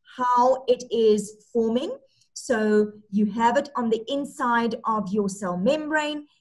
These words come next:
It goes through this protein that is a little channel in your cell membrane, and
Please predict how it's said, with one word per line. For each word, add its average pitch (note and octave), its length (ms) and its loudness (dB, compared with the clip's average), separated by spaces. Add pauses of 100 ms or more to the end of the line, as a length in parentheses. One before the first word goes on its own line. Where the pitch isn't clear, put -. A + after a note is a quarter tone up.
(140)
It E3+ 240 -2
goes C#4 480 4
through B3+ 220 -4
this B3 240 -2 (140)
protein B3 920 0 (320)
that A3 360 -2
is G#3 400 2 (140)
a G#3 60 -2
little C4 720 0
channel B3+ 500 0 (540)
in D#4+ 260 -2
your B3+ 560 4
cell B3 340 0
membrane, A3 600 0 (200)
and G3 180 -2